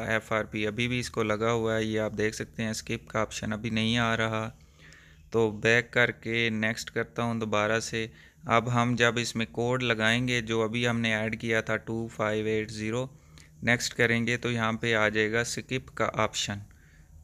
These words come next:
ये आप देख, देख सकते हैं स्किप करना है यहाँ पे आगे। तो जैसे ही आप ये काम कर लेंगे तो आगे तो आपको सब कुछ पता है, जैसे मोबाइल को नॉर्मल एक्टिवेट करना होता है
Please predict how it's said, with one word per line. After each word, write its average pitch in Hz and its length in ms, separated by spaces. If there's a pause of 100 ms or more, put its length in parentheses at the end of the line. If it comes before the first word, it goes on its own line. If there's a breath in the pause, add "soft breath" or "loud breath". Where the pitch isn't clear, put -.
(240)
ये 110 160
आप 107 120
देख, 107 300 (220)
देख 113 220
सकते - 280
हैं 107 100
स्किप - 400
करना 123 420
है 117 240
यहाँ 107 200
पे 110 200
आगे। 110 360 (500 loud breath)
तो 107 380
जैसे 113 340
ही 117 160
आप 107 240
ये 107 220
काम 107 280
कर 113 180
लेंगे 123 300
तो 113 180
आगे 113 240
तो 117 140
आपको 110 280
सब 107 180
कुछ 113 220
पता 110 260
है, 110 160
जैसे 110 340
मोबाइल 107 400
को 110 140
नॉर्मल 110 460
एक्टिवेट 117 480
करना 113 280
होता 110 260
है 110 120